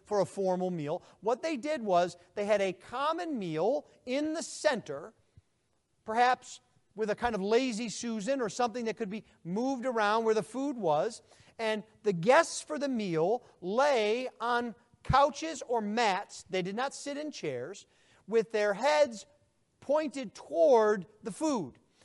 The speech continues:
and their feet sticking out away from the center of the meal. So they're in a circle, looking toward and eating the food with their feet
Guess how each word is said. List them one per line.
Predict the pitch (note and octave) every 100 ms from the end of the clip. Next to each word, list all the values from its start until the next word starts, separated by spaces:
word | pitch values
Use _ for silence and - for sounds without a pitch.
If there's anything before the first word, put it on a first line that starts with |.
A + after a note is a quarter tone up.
| _
and | A#3+ G#3
their | A3 G#3
feet | - E4 D#4+ -
sticking | - - C4+ B3+ B3
out | A3+ A3 A3+
away | G#3 F#3+ D4 D#4 A3 F#3+ F#3+ -
from | - A#3
the | G#3
center | - - C4+ A3+ A3+ A3
of | G#3+ G3+ E3+
the |
meal. | G3 G3 F3 B2 _ _ _ _ _ _ _ _
So | - G#3+ G3
they're | G#3+ - - C#4
in | D#4+
a | F4+
circle, | - C4 G3+ - F#3 A#3 D4 _ _ _ _ _ _ _ _ -
looking | G3 B3+ E4+ E4 E4 C#4+
toward | C4 C4 B3+ A#3+
and | A3+
eating | A#3+ C4 C4+
the |
food | A3+ F3 D#3+ D3+ G3 - _ -
with | A3 A3
their | A3
feet | - - D#4 B3 -